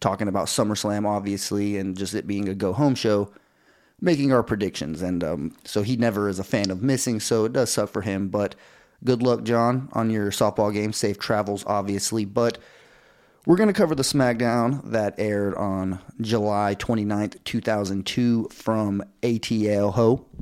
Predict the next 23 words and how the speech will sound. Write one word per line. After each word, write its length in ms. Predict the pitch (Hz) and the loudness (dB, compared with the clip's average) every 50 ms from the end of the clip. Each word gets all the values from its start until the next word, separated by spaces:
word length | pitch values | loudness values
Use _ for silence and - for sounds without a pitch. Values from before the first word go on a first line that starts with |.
| - - | -8 -4
Atlanta, 400 | 104 98 98 113 107 101 98 90 | -4 -2 0 0 0 0 0 -2
Georgia. 460 | 95 98 107 104 101 101 104 120 139 - - - - - - - - - - - - - - _ _ - | 0 2 2 4 4 4 2 0 0 -4 -10 -20 -20 -20 -20 -20 -20 -20 -20 -20 -20 -20 -20 _ _ -2
Looking 240 | 127 123 - 120 113 | 0 0 2 0 0
forward 240 | - 123 117 113 110 | 2 2 2 4 4
to 60 | 110 | 2
this 180 | 107 104 - | 2 2 0
episode 380 | 113 104 95 98 - 110 110 - | 0 -2 0 0 0 0 0 0
for 120 | - 104 | 0 -2
sure, 220 | 98 - 104 104 101 | -2 0 0 0 2
obviously 440 | 101 101 95 104 98 - 107 104 101 | 0 0 -2 -2 -2 -2 -2 -2 -2
it 60 | - | -2
being 220 | - 104 101 104 | -2 -2 -2 -2
a 20 | 98 | -2
go-home 380 | 95 104 101 101 120 120 120 | -2 -2 0 0 0 0 0
show, 180 | 113 - 123 117 | 2 2 2 2
but 140 | 101 110 104 | 2 0 0
it 80 | 98 | -2
really 520 | 98 104 107 110 113 131 151 160 165 185 156 | -2 -2 -4 -2 0 2 2 4 4 2 2
wasn't 520 | 113 104 117 120 123 123 123 117 - - | 2 2 4 4 4 2 0 -2 -2 -4
extremely 720 | 101 92 - - - - - 107 123 123 117 117 110 104 | -6 -4 -4 -6 -6 -4 -2 0 2 2 2 2 0 0
noteworthy. 760 | 104 101 98 98 98 80 65 85 69 67 - 65 57 - - 104 101 - - _ - | -2 0 0 0 0 0 0 -2 -2 -2 -4 -8 -12 -14 -16 -16 -18 -20 -20 _ -8
Like, 280 | - 95 92 95 82 85 | -4 -4 -4 -4 -4 -4
um, 380 | 87 87 85 80 80 64 53 | -6 -6 -4 -6 -8 -8 -10